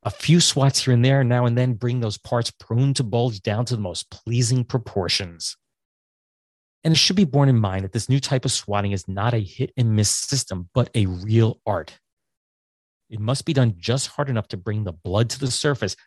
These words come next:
but not hard enough to cause the tender fat to bruise, which it will do very easily.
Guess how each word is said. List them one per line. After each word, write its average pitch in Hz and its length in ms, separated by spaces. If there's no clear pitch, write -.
but 95 120
not 95 340
hard 127 300
enough 123 200
to - 120
cause 104 340
the 104 80
tender 107 360
fat 104 260
to 127 100
bruise, 123 400
which 151 180
it 160 40
will 135 140
do 92 240
very 87 280
easily. 107 680